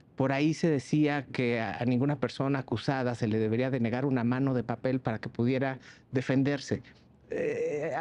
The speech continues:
simplemente, inclusive, bueno, hay, hay narrativas de cómo venía el papel de España, unos barcos que se hundían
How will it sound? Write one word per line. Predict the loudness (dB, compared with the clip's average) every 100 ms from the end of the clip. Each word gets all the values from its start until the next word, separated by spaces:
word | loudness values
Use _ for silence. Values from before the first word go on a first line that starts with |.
| -8
simplemente, | -2 2 4 4 2 -2 0
inclusive, | 0 2 0 2 2 2
bueno, | 0 0
hay, | 0 -2
hay | 0 0 2 2 2 0 -2
narrativas | -2 -2 -2 2 2 2 2
de | 0
cómo | 0 0
venía | 2 0
el | 0
papel | -2 0 0
de | -2
España, | -6 -8 -4 0 0 0 0
unos | 0 0 0
barcos | -2 -4 -6
que | -8 -8
se | -4
hundían | 0 2 2 0 -2